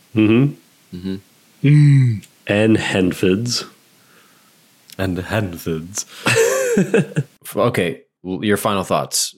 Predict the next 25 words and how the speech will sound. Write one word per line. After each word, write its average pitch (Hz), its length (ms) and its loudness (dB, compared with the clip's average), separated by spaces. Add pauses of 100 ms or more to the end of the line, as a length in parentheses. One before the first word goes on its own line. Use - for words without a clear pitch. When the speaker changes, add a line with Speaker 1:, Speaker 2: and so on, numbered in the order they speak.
(120)
Speaker 2:
Michael. - 420 -10 (300)
Speaker 1:
Uh, 139 60 -2
this 180 200 4
is 185 140 4
an 170 60 4
order 190 180 6
again 190 220 2
for 147 100 2
me. 104 140 4
I 107 100 0
like 143 180 2
this. - 200 -2 (1080)
It's, - 260 0
it's - 260 2
a 139 260 4
tentative 131 600 2
order 92 200 2
again. 98 360 -2 (240)
It's 127 220 0
a, 127 40 2 (340)
Speaker 2:
Oh, 76 160 -2 (120)
hmm. 117 240 -2 (440)
Speaker 1:
I 117 120 0
liked 147 640 4
it, - 400 0